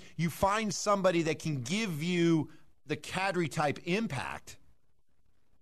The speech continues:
without having to make the long-term financial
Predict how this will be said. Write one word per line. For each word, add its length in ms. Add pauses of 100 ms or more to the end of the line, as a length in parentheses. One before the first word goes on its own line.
(640)
without 440
having 280
to 80
make 440 (160)
the 80
long-term 840
financial 840